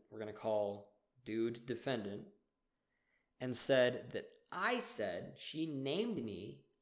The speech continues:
How she got my name, I don't know. And said, Ryan said that it was a voluntary repossession and no fees should be incurred on the repossession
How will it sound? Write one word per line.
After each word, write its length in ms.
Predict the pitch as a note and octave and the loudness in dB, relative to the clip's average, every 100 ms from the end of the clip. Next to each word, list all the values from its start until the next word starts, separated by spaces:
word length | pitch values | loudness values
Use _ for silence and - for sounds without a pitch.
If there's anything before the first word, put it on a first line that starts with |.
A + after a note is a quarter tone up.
| - - | -14 -4
How 160 | C3 E3+ | 0 0
she 200 | F3 E3+ | 2 2
got 220 | E3 F3 | 2 2
my 140 | E3 | -2
name, 360 | E3 E3+ F3 - | -2 -2 -2 -2
I 120 | A#2 | -4
don't 340 | G#2 G#2 G2+ A2+ | -2 -2 -4 -2
know. 500 | D#3 E3+ G2+ G#2+ - - _ _ _ _ _ _ _ _ | 0 0 -2 -4 -10 -16 _ _ _ _ _ _ _ _
And 180 | C3 B2+ | -4 -2
said, 520 | - B2 A2 F#2+ G2+ - _ _ _ _ _ _ _ _ _ | 2 4 4 4 -2 -12 _ _ _ _ _ _ _ _ _
Ryan 540 | - A2 C3 F#3 G#3 G3 | -6 -2 2 2 4 2
said 520 | - A#2+ G2+ F#2+ - - _ _ _ - | 0 0 0 -2 -6 -12 _ _ _ -6
that 180 | A2+ A2 | 0 2
it 100 | G#2+ | 2
was 160 | A#2 A2 | 2 4
a 160 | G#2 | 4
voluntary 680 | A2 B2 D#3 D#3 C#3+ D#3+ D3+ | 4 4 4 2 2 4 4
repossession 800 | D3+ D3+ E3 A2 G2 - G#2 A2+ - _ _ - | 2 0 -2 -2 -4 -6 -8 -10 -14 _ _ -10
and 260 | A#2 A#2 A2+ | -6 -2 2
no 240 | A#2 C3+ | 4 4
fees 540 | C3+ C3 B2 B2 A#2 - | 0 -2 -2 -2 -4 -10
should 280 | - A#2+ A#2 | -8 -6 -4
be 140 | A#2+ | -4
incurred 640 | A#2 - - F3 D3+ A#2 A#2 | -4 -8 -6 0 2 2 0
on 200 | A2+ A2 | -4 -4
the 60 | G#2+ | -4
repossession 880 | A2 A2+ A2 G#2 B2+ C3+ A2+ G2+ | -2 -2 -4 -2 0 0 -4 -8